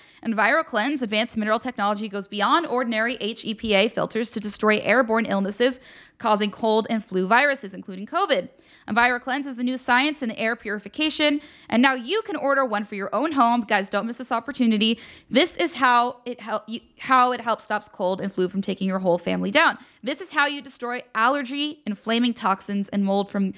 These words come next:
the air your family breathes. It's not gonna make you fat, but it sure will make your home uncomfortable. So please, please check, check this out. In fact, this hospital-grade technology is so powerful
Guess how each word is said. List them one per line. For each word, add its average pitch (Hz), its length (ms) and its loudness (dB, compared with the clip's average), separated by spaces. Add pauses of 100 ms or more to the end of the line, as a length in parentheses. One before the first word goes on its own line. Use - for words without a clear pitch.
(200)
the 214 160 -2
air 240 180 6
your 233 160 -2
family 190 380 -4
breathes. 277 520 0 (200)
It's - 140 -14
not 262 120 2
gonna 254 140 -2
make 226 160 -2
you 190 80 -6
fat, 302 360 2
but 214 120 -10
it - 80 -18
sure 254 240 -6
will 240 160 -6
make 226 260 -6
your 214 140 0
home 202 320 6
uncomfortable. 247 760 2
So 214 140 -6
please, 220 420 -4 (180)
please 220 300 4
check, - 360 0
check - 200 0
this 208 180 -2
out. 277 240 4 (280)
In 226 80 -14
fact, 285 220 -2
this 294 120 -12
hospital-grade 269 640 -4
technology 220 400 0
is 202 100 0
so 339 220 4
powerful 208 580 -4